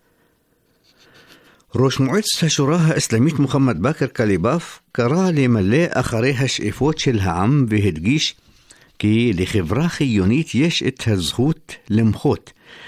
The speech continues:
למתוח ביקורת ולדרוש, תוך הדגשה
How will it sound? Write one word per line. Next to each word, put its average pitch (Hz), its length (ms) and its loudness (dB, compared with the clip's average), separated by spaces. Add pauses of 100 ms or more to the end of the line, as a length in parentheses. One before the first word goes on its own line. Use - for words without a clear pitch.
(280)
למתוח 85 720 0
ביקורת 87 560 -4 (120)
ולדרוש, 135 640 0 (300)
תוך 113 260 -2
הדגשה 92 520 -2